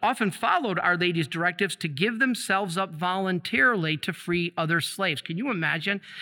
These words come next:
Can you think? I think that's almost more charitable than even giving your life, because you are giving yourself into slavery and torture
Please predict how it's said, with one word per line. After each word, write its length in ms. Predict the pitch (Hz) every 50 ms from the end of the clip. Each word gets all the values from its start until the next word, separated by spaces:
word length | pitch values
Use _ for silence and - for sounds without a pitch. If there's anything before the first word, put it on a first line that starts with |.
| - - -
Can 160 | - 196 180
you 100 | 175 170
think? 500 | - - - - 226 240 262 277 - - - - - - - - - -
I 160 | 190 277 320
think 240 | - - 320 262 -
that's 200 | 208 190 - - -
almost 380 | 202 240 254 240 220 - -
more 120 | 196 185 175
charitable 440 | - - - 214 214 214 196 180 190
than 140 | 180 180
even 260 | 175 185 196 196 180 160
giving 280 | 143 190 175 185 175
your 140 | 156 147 143
life, 580 | 139 147 143 160 165 127 113 - - - - - _ - _ _ _ _ _ _ _ _ _ _ _ _ _ _ _ _ _ _ _ _ _ _ _ _ _ _ _ _ _ _ - 185
because 500 | 170 208 - - - 220 190 131 143 175
you 140 | 233 294
are 100 | 269 226
giving 400 | 185 151 156 220 247 254 285 254
yourself 420 | 226 214 190 - - 208 190 - - -
into 300 | 208 220 - - - 160
slavery 1080 | - - - - - 180 175 175 185 196 220 254 277 277 220 185 175 170 156 147 143 -
and 200 | 165 160 143 -
torture 680 | - - - 220 233 254 247 - - - 160 147 147